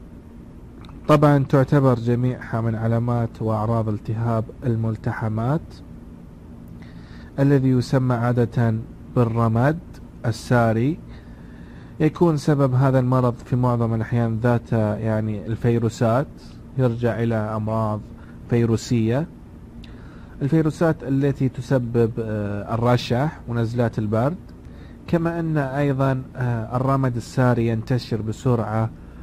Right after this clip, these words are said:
في المدارس ومراكز الرعاية النهاري-، النهارية للأطفال. يجب استشارة الطبيب الأطفال لتحديد ما إذا كان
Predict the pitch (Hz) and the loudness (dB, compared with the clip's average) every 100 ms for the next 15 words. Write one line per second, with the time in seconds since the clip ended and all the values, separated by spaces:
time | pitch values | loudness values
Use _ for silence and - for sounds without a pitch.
0 | - - 127 117 104 117 117 117 110 123 | -16 -2 2 2 0 -2 0 0 2 4
1 | 117 113 107 - 131 110 113 117 117 110 | 4 2 -2 -6 -6 -4 0 2 2 0
2 | 117 110 107 107 117 110 110 110 113 110 | -6 -2 -2 0 0 0 -2 0 0 2
3 | 113 113 113 - 120 113 117 120 123 117 | 0 0 -4 -8 -2 0 2 2 2 2
4 | 113 110 - - - - 113 117 90 110 | 2 0 -4 -18 -18 -6 0 0 -2 -6
5 | - 110 135 180 - - - - - - | 0 2 4 2 -2 -16 -18 -18 -18 -18
6 | - - - - - - - - - - | -18 -18 -18 -18 -18 -18 -18 -18 -16 -16
7 | - - 156 170 160 147 131 - 123 139 | -16 -8 2 2 4 0 0 0 2 4
8 | 127 123 123 120 113 123 117 - - 117 | 4 2 0 0 2 2 2 -4 -2 0
9 | 110 - 120 113 107 - 117 - 120 117 | 0 0 0 2 0 -4 -6 -4 -2 0
10 | 120 113 113 113 113 107 123 120 110 | -2 -4 -2 -2 -2 -2 0 2 0